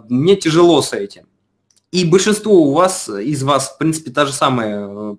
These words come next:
петрушка. Либо у вас проблема с созданием скетчей, потому что вы не можете правильно всё структурировать, чтобы было логично, либо у вас проблема с дизайном, потому что вы не креативные люди. То есть креативные люди пытаются делать скетч, я художник, я так вижу,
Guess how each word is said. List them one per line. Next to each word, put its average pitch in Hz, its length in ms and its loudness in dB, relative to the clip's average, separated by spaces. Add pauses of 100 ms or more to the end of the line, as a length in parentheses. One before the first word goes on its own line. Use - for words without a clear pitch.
петрушка. 123 520 -6 (200)
Либо 175 220 4
у 190 40 8
вас 170 160 6
проблема 156 460 4
с - 60 -4
созданием 147 500 0
скетчей, 190 800 -2
потому 170 240 4
что 160 140 -6
вы 160 100 4
не 170 100 6
можете 165 300 0
правильно 156 400 2
всё 143 160 -6
структурировать, 143 800 0
чтобы 131 240 -4
было 131 300 4
логично, 123 680 -4 (260)
либо 180 220 2
у 165 60 8
вас 156 180 2
проблема 151 680 0 (140)
с 127 100 -4
дизайном, 127 640 0
потому 139 280 -4
что 127 500 -2 (120)
вы 170 180 0
не 151 200 2
креативные 131 640 0
люди. 104 340 -8 (200)
То 147 80 -2
есть 139 140 -4
креативные 165 520 4
люди 147 220 4
пытаются 135 560 0
делать 123 480 0
скетч, - 600 -6
я 139 140 -2
художник, 143 560 -2
я 131 140 2
так 127 200 -2
вижу, 117 440 -2